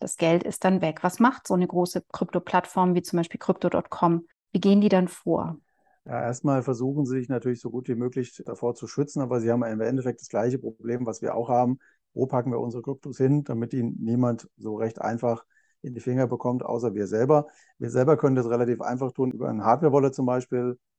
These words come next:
Speaker 2: Ledger oder, oder Bitbox zum Beispiel. Sobald ich natürlich eine Plattform habe, wo ich Tausende oder Hunderttausende Nutzer drauf habe, muss das ja ganz anders funktionieren. Da kann nicht jemand ins Bankschließfach laufen und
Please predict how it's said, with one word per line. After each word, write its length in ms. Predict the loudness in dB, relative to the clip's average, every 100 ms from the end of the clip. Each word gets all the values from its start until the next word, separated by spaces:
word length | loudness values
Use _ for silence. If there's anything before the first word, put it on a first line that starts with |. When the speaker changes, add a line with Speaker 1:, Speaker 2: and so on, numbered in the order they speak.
| -12
Speaker 2:
Ledger 340 | -8 -4 -2
oder, 320 | -2 -4 -4 -6
oder 120 | -8
Bitbox 440 | -10 -6 -8 -8
zum 120 | -10
Beispiel. 420 | -8 -8 -8 -10 -10 _
Sobald 360 | -10 0 4 4
ich 60 | 4
natürlich 420 | 2 4 4 2
eine 120 | -4
Plattform 520 | 0 0 0 -4 -2
habe, 260 | -2 -4 -4
wo 160 | -6
ich 60 | -4
Tausende 560 | 0 0 2 0 0 0
oder 160 | -2
Hunderttausende 560 | -4 -6 -2 -2 -2 -6
Nutzer 320 | -6 -2 -2
drauf 300 | 0 -2 0
habe, 380 | 2 4 2 -2 _ _ _ -8
muss 260 | -4 -2
das 180 | -2 -2
ja 140 | 0 0
ganz 200 | 0 0
anders 260 | 0 0
funktionieren. 480 | -2 -8 -6 -6 -4
Da 80 | -6
kann 200 | -2 0
nicht 120 | 2
jemand 280 | 2 2 0
ins 160 | -2
Bankschließfach 540 | 2 0 0 -4 -2 2
laufen 420 | 4 6 4 0
und 280 | 0 -6